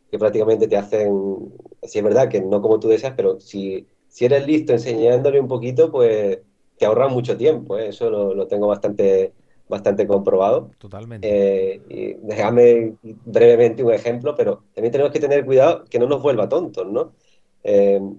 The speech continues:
Speaker 1: estaba enseñando clase, eh, hace poco en la escuela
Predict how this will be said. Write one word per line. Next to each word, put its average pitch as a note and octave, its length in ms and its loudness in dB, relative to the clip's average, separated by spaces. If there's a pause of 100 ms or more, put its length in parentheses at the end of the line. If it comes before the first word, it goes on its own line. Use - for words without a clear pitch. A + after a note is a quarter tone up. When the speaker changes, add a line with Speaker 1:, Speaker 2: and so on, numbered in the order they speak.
Speaker 1:
estaba A2+ 240 0
enseñando C#3 400 0
clase, C#3 540 0
eh, A#2 260 -4
hace A#2+ 220 -6
poco B2+ 300 0
en A#2 80 2
la A2 40 0
escuela C#3 460 -2